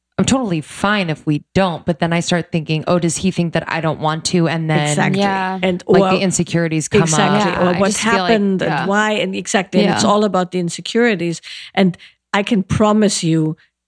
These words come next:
Speaker 2: uh, w-, as you get a bit older, that passes.
Speaker 1: Okay,
Speaker 3: Yeah.
Speaker 1: cool.
Speaker 2: And that's
Speaker 1: <laughs> I mean, I love having sex. It's just like,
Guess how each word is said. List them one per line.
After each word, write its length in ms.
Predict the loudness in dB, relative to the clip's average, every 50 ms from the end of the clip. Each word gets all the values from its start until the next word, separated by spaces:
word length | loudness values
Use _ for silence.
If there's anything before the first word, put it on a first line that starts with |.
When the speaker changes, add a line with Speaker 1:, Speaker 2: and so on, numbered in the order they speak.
| _ _ _ _ _ _ 0
Speaker 2:
uh, 120 | 0 0 0
w-, 160 | 0 -4 -4 _
as 240 | 0 0 0 0 -4
you 60 | -4
get 180 | 0 0 0 0
a 40 | 0
bit 340 | -4 _ _ -2 -2 -2 -6
older, 480 | -2 0 2 2 2 2 0 -2 -2 -2
that 380 | -4 -4 -4 -4 -4 -4 -8 -6 _
passes. 960 | -6 -4 -2 -2 -2 -2 -2 -4 -8 -10 -10 -12 -14 -16 -16 -14 -16 -16 -6 _
Speaker 1:
Okay, 200 | 0 0 0 0
Speaker 3:
Yeah. 260 | -2 -2 -2 -2 -4 -4 -2
Speaker 1:
cool. 200 | 0 0 0 0 -2 -4 -6 0
Speaker 2:
And 160 | 0 2 2 2
that's 300 | 0 -2 -2 -6 -6 -2 0 0 0 0
Speaker 1:
<laughs> 200 | 0 0 0 2
I 60 | 2
mean, 160 | 2 4 4
I 100 | 4 2
love 220 | 2 2 2 2
having 260 | 2 0 0 -2 -4 -2
sex. 260 | -2 -4 -4 0 -2
It's 200 | -2 -2 -2 -2
just 200 | -2 -4 -2 -2
like, 360 | -2 -2 -2 -4 -6 -8 -16